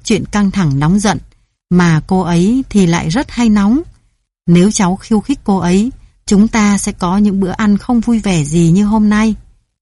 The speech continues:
"Vâng, được rồi, nhưng nói cho cùng thì ý kiến của ông thế nào ạ?"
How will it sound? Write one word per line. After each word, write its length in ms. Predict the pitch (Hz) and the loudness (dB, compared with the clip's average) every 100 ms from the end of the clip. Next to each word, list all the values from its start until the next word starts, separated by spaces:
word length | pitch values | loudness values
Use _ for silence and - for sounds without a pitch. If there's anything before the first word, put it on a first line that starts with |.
| _ _ _ _ _ _ _ - | _ _ _ _ _ _ _ -2
"Vâng, 320 | 180 190 185 156 | 2 2 2 0
được 200 | 196 160 | -2 0
rồi, 360 | 175 165 151 135 - _ - | 0 0 0 -4 -16 _ 0
nhưng 400 | 220 226 220 214 | 4 6 4 4
nói 200 | 208 208 | 2 0
cho 140 | 247 | 0
cùng 340 | 240 214 180 151 - _ | -2 0 0 0 -6 _
thì 200 | - 208 | 0 0
ý 180 | 196 208 | 2 0
kiến 320 | - 214 220 | 0 2 2
của 120 | 262 190 | 0 -2
ông 220 | 214 220 | 0 0
thế 140 | 226 | 2
nào 220 | 240 208 | 0 0
ạ?" 260 | 160 151 160 | 0 -2 -2